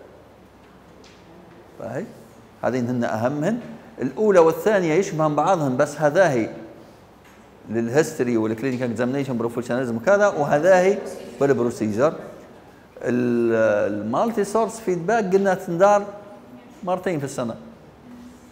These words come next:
كوشنيرز توزعهن على كم واحد وتشوف رايهم فيه، فهذه مش حديرها بشكل فريكونت، مرتين في السنه. هذين لو درتهن للطالب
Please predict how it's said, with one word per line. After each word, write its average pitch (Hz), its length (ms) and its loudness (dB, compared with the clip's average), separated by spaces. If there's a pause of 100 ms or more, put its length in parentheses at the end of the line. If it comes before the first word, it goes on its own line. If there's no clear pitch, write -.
(200)
كوشنيرز 156 580 -2
توزعهن 139 540 -2
على 123 500 0 (160)
كم 120 260 -2
واحد 175 320 0 (680)
وتشوف - 320 -4
رايهم 139 320 0
فيه، 113 140 -4
فهذه 160 340 2
مش 185 120 -6
حديرها 165 300 0
بشكل 160 380 -6 (300)
فريكونت، 117 380 -6
مرتين 135 320 -4
في 135 60 -10
السنه. 101 380 -8 (600)
هذين 165 520 2 (280)
لو 139 120 2
درتهن 185 360 2
للطالب 202 540 2